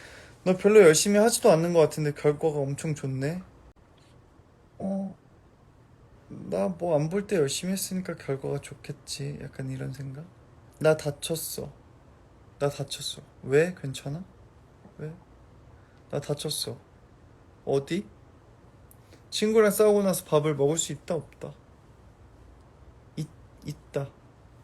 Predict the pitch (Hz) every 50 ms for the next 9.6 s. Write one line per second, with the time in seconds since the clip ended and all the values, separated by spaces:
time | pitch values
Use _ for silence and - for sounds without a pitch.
0 | - - - - - - - - - - - - - - 139 135 135 - - -
1 | 196 196 196 220 214 202 202 170 147 135 - - - 123 120 117 - - 127 -
2 | - - 160 170 185 185 - - - - - - - - - - - - - -
3 | - - - - - - - - - - - - - - - - - - - -
4 | - - - - - - - - - - - - - - - - - - - -
5 | - - - - - - - - - - - - 165 - - 247 220 196 165 151
6 | - 151 147 147 - 214 208 208 202 202 190 185 170 151 143 135 139 135 131 135
7 | 139 135 135 131 123 - - - 120 - - - 135 135 147 160 165 - - -
8 | - - - - - - - - - - - - - - - - - - - -
9 | - - - - - - - - - 143 - -